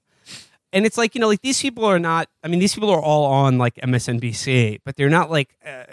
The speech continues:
partisan in the sense that they're like, you know, Neil Katyal, K-, Katyal is like, you know, "I'm, I'm an extremist centrist," or whatever.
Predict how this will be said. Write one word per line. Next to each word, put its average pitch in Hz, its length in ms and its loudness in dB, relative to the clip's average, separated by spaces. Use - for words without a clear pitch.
partisan 160 560 4
in 127 120 4
the 127 60 -4
sense 123 280 -8
that 117 140 -16
they're 117 120 -6
like, 113 220 -4
you 147 60 -4
know, 117 100 -2
Neil 151 200 -6
Katyal, 135 640 0
K-, - 200 -12
Katyal 139 440 2
is 113 140 -6
like, 120 180 -6
you 123 80 -10
know, 113 80 -8
"I'm, 160 220 -2
I'm 180 160 -2
an 131 80 0
extremist 190 680 2
centrist," 175 460 0
or 120 60 -8
whatever. 113 360 -2